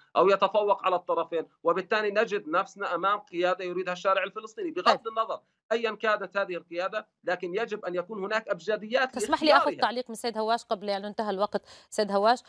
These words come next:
Speaker 2: متى سنقول فعلًا انتهى التنسيق الأمني؟ وأوسلو بكل تفاصيله، على الأغلب أكثر ما بقي منه موضوع التنسيق الأمني.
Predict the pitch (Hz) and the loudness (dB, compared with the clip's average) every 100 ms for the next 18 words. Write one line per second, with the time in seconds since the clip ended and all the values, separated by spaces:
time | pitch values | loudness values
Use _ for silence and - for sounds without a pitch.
0 | - _ 254 302 320 302 - 247 226 - | -20 _ 0 4 6 4 0 0 0 0
1 | 254 247 269 247 196 185 180 190 170 165 | 0 0 0 0 0 -4 -4 -4 -2 -4
2 | 151 170 - 170 156 151 - - 190 185 | -6 -8 -8 -8 -8 -10 -14 -6 -4 0
3 | 220 - 196 180 214 190 - 185 190 - | -2 -2 -6 -2 -4 -2 -4 -4 -4 -2
4 | 240 233 185 196 196 240 240 - - 220 | -2 0 0 -2 -4 -2 -2 -4 -4 -4
5 | 190 185 214 208 196 202 202 185 180 170 | 0 0 0 -2 -4 -4 -6 -4 -4 -6
6 | - 165 190 - 175 196 233 | -10 -10 -6 -4 -4 -4 -6